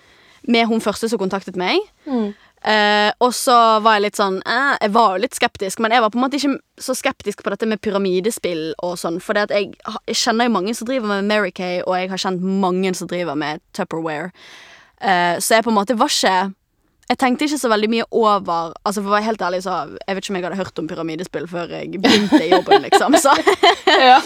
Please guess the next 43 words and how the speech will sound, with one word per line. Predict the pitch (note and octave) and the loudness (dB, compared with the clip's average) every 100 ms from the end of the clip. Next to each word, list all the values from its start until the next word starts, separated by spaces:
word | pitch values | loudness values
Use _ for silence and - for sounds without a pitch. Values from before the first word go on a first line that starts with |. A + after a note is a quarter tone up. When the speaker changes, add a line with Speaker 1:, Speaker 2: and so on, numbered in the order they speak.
| - - D#4 | -2 -14 -8
Speaker 1:
Så | - B3+ | -2 4
det | E4+ D4+ | 6 8
var | A3+ | 6
liksom | A#3 C4+ | 4 2
ikke | D#4+ D4 | 2 2
problemet | - B3+ C4 B3 | 0 2 2 2
mitt. | B3 F#3 | 0 -2
Problemet | - C4+ D4+ B3+ | -2 2 4 4
mitt | A#3+ B3+ | 0 0
var | G#3 F#3+ | 0 0
dette | - | 2
her | B3+ | 2
med | C4 G#3 | 2 2
sånn, | G#3+ G#3+ - - - - | 0 0 -4 -20 -8 2
«Å, | B3 | 2
shit, | G#3+ - A#3+ - | 4 0 0 0
enkeltpersonsforetak | A3+ A3+ F3 F#3 F3+ F#3 - F#3+ F#3 F#3 F3+ G3 F3+ | 2 0 -4 -6 -6 -6 -4 -2 -2 -2 0 0 -4
og | |
skatt | - - G3+ | -10 -4 0
Speaker 2:
Mm. | A3+ G#3 G3+ G3+ | 0 0 -2 -6
Speaker 1:
og | F#3 | -4
forhåndsskatt | F#3 G3+ G#3+ G#3 - F#3 G3+ - A3+ | -4 -2 -2 -4 -4 -4 -4 -6 -4
og, | G3 - | -2 0
ah, | A3+ C5 B4 B4+ B4 G#4+ - - - - E4 | 2 4 4 4 2 0 -6 -18 -18 -18 -6
regnskap | A3+ A#3+ C#4+ C4 A#3+ A#3 | 2 4 4 4 4 4
og | - | 4
alt | A#3+ | 4
dette | A3+ G#3+ A3 | 2 0 2
greiene | G#3 A3 A3 | 2 2 2
her.» | A3+ F#3 | 2 2
Sånn, | G#3 | 0
det | A3+ | 2
var | A#3+ | 2
jo | G#3+ | 4
det | A3+ | 2
som | G#3+ G3+ | 0 -6
friket | F#3 F3+ | -8 -2
meg | A3+ A#3+ G#3 F3+ | 0 2 0 -2
litt | F3+ F#3 | -6 -6
ut, | F#3 F#3 | -6 -4
og | |
bare | F#3 F#3+ | -4 -2
sånn, | G3 G3 | -2 -4